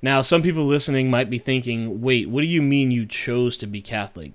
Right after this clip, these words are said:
You just said that you were born Catholic because your parents were Catholic, and you didn't really choose anything." Yes, this is somewhat true as well, but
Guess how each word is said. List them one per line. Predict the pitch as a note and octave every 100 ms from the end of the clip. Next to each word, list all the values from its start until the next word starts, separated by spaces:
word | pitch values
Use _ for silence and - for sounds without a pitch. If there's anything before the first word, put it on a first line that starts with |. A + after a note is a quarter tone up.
| -
You | A#2+ C3
just | C#3 D3+ -
said | D3 C#3
that | B2+
you | A2+ B2 B2
were | A#2
born | G#2 G#2+ A#2+ B2+ A#2+
Catholic | - G#2 G#2+ - G2 G#2+
because | A2 A#2 G#2+
your | G#2
parents | - G#2+ G#2+ -
were | G#2
Catholic, | A2+ G#2 - G#2+ A#2 - - - - -
and | A2 A2 A2 A2 G#2+ G#2
you | B2+
didn't | C#3 A#2 A#2+
really | B2+ B2 G#2
choose | - C3+ B2+ G#2+
anything." | A2+ G#2 - F#2+ F#2+ - - - - - _ _ _
Yes, | D3+ E3 -
this | D#3 D3+
is | C#3
somewhat | - D3+ D3+ B2+
true | - - D#3 D3+ C3+ C3+ C#3+
as | A#2+ B2 A#2+
well, | B2+ A#2 G#2+ G#2+
but | A#2+ A#2 B2+